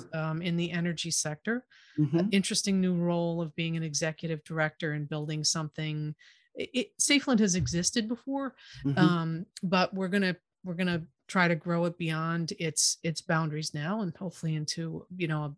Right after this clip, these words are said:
Speaker 2: a big ent-, entity in saving workers' lives in the
Speaker 1: Mm-hmm.
Speaker 2: energy, energy industry, not just oil and gas.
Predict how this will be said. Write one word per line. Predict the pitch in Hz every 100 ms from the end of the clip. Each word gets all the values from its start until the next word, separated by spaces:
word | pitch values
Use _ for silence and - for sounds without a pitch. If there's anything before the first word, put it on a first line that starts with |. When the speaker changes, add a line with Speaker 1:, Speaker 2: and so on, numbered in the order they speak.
| -
Speaker 2:
a |
big | 151 160 160
ent-, | 151 - -
entity | - 170 180 - 160
in | 156
saving | 147 170 151 151
workers' | 147 - 147
lives | 156 147 151 - -
in | 175
the | 160
Speaker 1:
Mm-hmm. | 226 196
Speaker 2:
energy, | 220 175 175
energy | 156 160 143 - _ _ _ _ -
industry, | 180 165 - 156
not | 156 156
just | 156 165 -
oil | 156
and | 151
gas. | 156 - - -